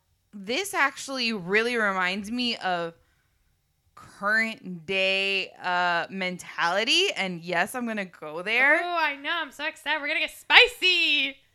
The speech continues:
Speaker 1: So I, I, I'm sure the,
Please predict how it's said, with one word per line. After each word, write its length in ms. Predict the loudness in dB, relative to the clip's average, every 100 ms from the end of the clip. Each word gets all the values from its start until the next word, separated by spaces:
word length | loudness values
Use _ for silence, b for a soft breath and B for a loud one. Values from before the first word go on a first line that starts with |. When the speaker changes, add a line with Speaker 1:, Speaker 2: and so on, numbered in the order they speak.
| -16
Speaker 1:
So 760 | -12 -4 2 6 6 6 2 2
I, 260 | 2 2 0 -6
I, 140 | -6 -8 _ _ _
I'm 180 | -2 -2
sure 640 | -2 -2 2 4 4 0 -6 -20 -12
the, 160 | -10